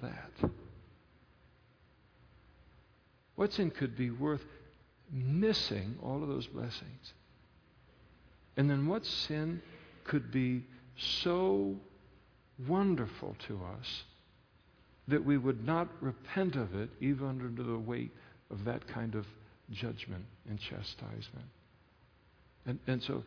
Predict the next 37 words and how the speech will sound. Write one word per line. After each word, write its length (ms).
he, 160
he, 480
he, 160
he, 180
he's, 240
he's, 340
he's 240
warning 560
them 240
here, 320
uh, 100
of 140
this. 240
This 180
is 140
the 100
way 320
that 160
it 120
is. 240
You 220
can't 440
fight 300
against 680
God 440
and 380
win. 500
And 80
he's 180
emphasizing 840
the 120
importance 880
of 140
our 160
choices 640
in 160
life. 260